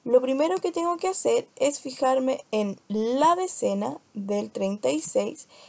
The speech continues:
y en la decena del ochenta y siete. Si ustedes se dan cuenta, inmediatamente al observar estos números y sus decenas, puedo decir que entre el tres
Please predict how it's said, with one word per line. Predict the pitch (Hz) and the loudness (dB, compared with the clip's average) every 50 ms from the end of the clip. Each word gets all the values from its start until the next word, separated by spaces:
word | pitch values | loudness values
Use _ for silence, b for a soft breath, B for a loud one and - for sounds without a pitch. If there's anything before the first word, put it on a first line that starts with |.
| B B B - | B B B -14
y | 226 208 220 233 | -6 0 2 2
en | 233 233 226 214 196 | 4 4 4 4 4
la | 190 190 190 | 4 4 4
decena | 233 269 277 - - 202 202 202 208 - - - _ - | 2 0 0 0 0 0 0 -2 -2 -4 -6 -8 _ -10
del | 208 202 202 202 208 214 208 214 214 | -8 -8 -6 -4 -2 -2 0 0 0
ochenta | 196 196 - - 185 185 190 - 226 | -2 -2 -2 -2 -2 -2 -2 -2 -2
y | 254 | -2
siete. | - - 381 - - - - _ _ _ _ _ _ _ _ b b b b b b b b | -2 -2 -2 -2 -4 -6 -10 _ _ _ _ _ _ _ _ b b b b b b b b
Si | - - 220 | -8 -8 -8
ustedes | 208 - - 285 330 381 392 - | -4 0 2 2 2 2 2 0
se | - 330 | 0 2
dan | 349 381 392 392 | 2 2 2 0
cuenta, | - - 202 175 175 196 - - 226 262 311 - _ _ - | -2 -2 0 0 -2 -2 -4 -6 -6 -6 -6 -12 _ _ -8
inmediatamente | 226 233 240 247 247 247 277 311 - 392 392 381 320 262 240 233 - - 220 - - _ | -6 -2 0 0 2 2 0 0 0 0 0 0 0 -2 -4 -4 -4 -4 -6 -6 -6 _
al | - - 196 190 | -2 0 0 0
observar | 180 - - - 175 165 170 196 220 247 294 370 381 - - | 0 -2 -2 -2 -2 -2 -4 -2 0 2 4 4 2 0 -2
estos | 240 240 - - 247 240 | -6 -6 -4 -6 -6 -4
números | 233 233 233 214 180 170 170 175 - - | -2 -2 0 0 0 0 0 -2 -2 -2
y | 180 | -4
sus | - - 208 208 | -4 -6 -6 -6
decenas, | - - - - 190 170 180 - - - - B B B B B B B 160 | -6 -6 -4 -4 -4 -4 -6 -6 -8 -12 -18 B B B B B B B -2
puedo | - 277 277 294 302 | 2 4 6 6 4
decir | 302 285 277 - 269 240 208 - | 2 0 -2 -2 -2 -2 -4 -4
que | - - 185 | -4 -2 -2
entre | 185 175 175 180 - 180 175 170 - - - | -2 -2 -2 -4 -2 0 0 0 0 -2 -2
el | 185 180 175 180 - _ _ _ | 0 0 0 -2 -6 _ _ _
tres | - 285 311 311 285 330 - - | -4 -2 0 0 0 0 -2 -8